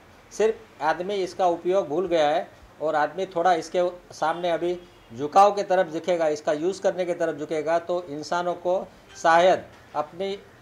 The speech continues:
स्वास्थ्य की समस-, समस्या के बारे में बहुत कुछ फ़ायदा हो सकता है और वो फ़ायदा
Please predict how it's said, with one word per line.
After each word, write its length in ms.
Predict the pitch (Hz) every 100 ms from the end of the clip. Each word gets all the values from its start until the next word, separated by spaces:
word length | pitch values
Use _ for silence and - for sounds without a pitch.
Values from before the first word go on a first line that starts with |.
| - -
स्वास्थ्य 360 | 196 202 220
की 140 | 208 190
समस-, 560 | 185 185 190 - -
समस्या 420 | 165 180 185 202
के 140 | 185 185
बारे 260 | 165 165
में 220 | 160 190 190 - - -
बहुत 340 | 165 156 233 233
कुछ 200 | 220 -
फ़ायदा 260 | 170 175
हो 120 | 156 151
सकता 360 | 143 - -
है 140 | 92 - - - - - - 151
और 100 | 151
वो 220 | 180 190
फ़ायदा 460 | 165 175 196 170